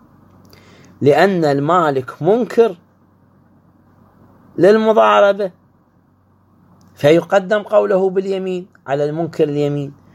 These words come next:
والعامل مدعي ولا بينة له، لأن المضاربة أمر حادث الأصل عدمه، عقد يراد لإنشاء. زين،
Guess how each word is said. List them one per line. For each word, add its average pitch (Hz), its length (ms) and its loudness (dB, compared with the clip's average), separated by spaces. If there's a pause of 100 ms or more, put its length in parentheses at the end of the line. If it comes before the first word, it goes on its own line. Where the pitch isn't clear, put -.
(340)
والعامل 196 720 0
مدعي 156 560 -4 (120)
ولا 175 320 -2
بينة 262 520 -4
له، 117 580 -10 (1600)
لأن 151 340 0
المضاربة 147 840 0
أمر 143 300 -6
حادث 208 600 -4
الأصل 160 540 -4
عدمه، 185 460 -4 (760)
عقد 214 340 -2 (180)
يراد 147 360 -2
لإنشاء. 151 720 -4 (1500)
زين، 127 340 -4